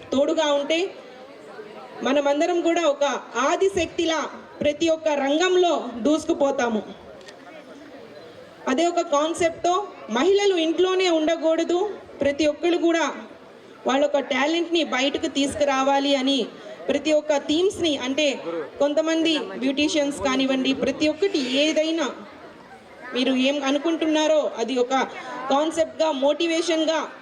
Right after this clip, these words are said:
ప్రసాద్ గారు మీ అందరికీ తోడుగా ఉంటున్నారు. కాబట్టి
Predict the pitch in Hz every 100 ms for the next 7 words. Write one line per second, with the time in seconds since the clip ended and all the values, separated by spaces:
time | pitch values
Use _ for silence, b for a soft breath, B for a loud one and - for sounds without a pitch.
0 | - - - 240 311 302 269 311 311 302
1 | 233 269 269 277 349 339 339 311 330 349
2 | 339 320 320 311 311 330 392 403 - -
3 | - - - - - - - 277 285 311
4 | 349